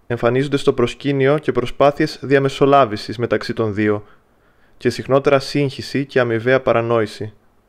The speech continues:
Και μάλιστα, μερικές φορές, σκληρή αντιπαράθεση,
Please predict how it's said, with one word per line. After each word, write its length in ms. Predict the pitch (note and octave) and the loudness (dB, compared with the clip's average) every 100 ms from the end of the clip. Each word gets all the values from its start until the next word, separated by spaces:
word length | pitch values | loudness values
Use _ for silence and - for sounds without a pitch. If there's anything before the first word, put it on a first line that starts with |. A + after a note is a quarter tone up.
| _ _ _ _ | _ _ _ _
Και 120 | - | -4
μάλιστα, 500 | B2+ D#3+ C3+ - B2+ | 2 2 0 0 0
μερικές 360 | D#3 B2 A2+ A#2+ | 2 0 0 -2
φορές, 480 | - A2 C#3+ - - - _ _ _ | 0 2 2 -2 -16 -20 _ _ _
σκληρή 500 | - - A#2 A#2 D3 | -20 -6 0 2 4
αντιπαράθεση, 840 | D#3+ C#3 A#2+ C#3+ C#3+ G2+ - - | 2 2 4 6 4 -2 -12 -14